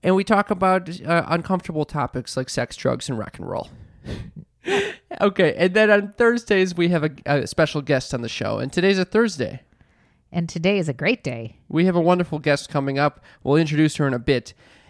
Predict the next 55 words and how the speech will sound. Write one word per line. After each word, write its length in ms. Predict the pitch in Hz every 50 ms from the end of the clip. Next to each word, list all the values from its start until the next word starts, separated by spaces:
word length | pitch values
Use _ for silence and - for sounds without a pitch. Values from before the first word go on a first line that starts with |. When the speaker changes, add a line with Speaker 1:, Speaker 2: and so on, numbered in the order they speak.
| _ _ -
Speaker 1:
In 100 | 160 160
the 60 | 160
meantime, 480 | 180 196 208 196 190 196 170 156 147 - - -
typically 440 | - 269 277 285 269 254 226 202 180
on 60 | 170
Thursdays, 420 | 165 - 180 175 - 170 151 135 -
we, 180 | 139 139 131 -
we 160 | - 143 143
don't 360 | 131 151 156 156 147 - -
do 180 | 143 143 143 139
a 40 | 131
little 540 | 123 120 127 131 127 123 120 113 - - _ _ _ _
life 280 | - 139 143 147 151 -
update, 520 | 131 123 127 - - 165 190 233 - - - _
Speaker 2:
But 180 | - - 175
Speaker 1:
but 160 | 165 170 175
Speaker 2:
what 40 | - 160
Speaker 1:
I 100 | 160 165
have 180 | 190 196 185
such 280 | - - 233 - - -
a, 120 | 190 - -
such 300 | - - - 247 240 -
exciting 500 | 220 - - - - 190 190 180 185 175
news 220 | 180 180 170 156 143
that 100 | 156 135
I 120 | 135 139
had 180 | 147 160 151 -
to 60 | 135
share 220 | - - 139 131
this 200 | 123 117 107 -
with 180 | - - - -
you. 80 | 165 170
Speaker 2:
Oh, 120 | 175 175
my 200 | 175 175 170 160
God. 440 | - - 165 160 156 147 135 135 135
Speaker 1:
Can 100 | 196 185
we 100 | 202 202
just 300 | 226 226 208 - - -
launch 320 | 170 165 175 170 - -
into 300 | 165 156 - - 139 127
it? 160 | 127 - -
Speaker 2:
Yeah, 100 | - 214
but 140 | 202 208 220
you 160 | 226 233 254
can't 300 | 240 - - 285 294 285
assume 360 | 247 220 - - 233 226 220 196
that 160 | 190 - -
everyone 480 | 185 180 185 185 185 185 175 175 165 -
knows 360 | - 147 165 165 170 170 160
how 240 | - - 151 147 156
nuts 400 | 156 151 151 156 151 - - -
you 100 | 151 147
are. 240 | 151 143 139 113 117
You, 180 | 135 156 175 -
I, 260 | - 170 180 185 185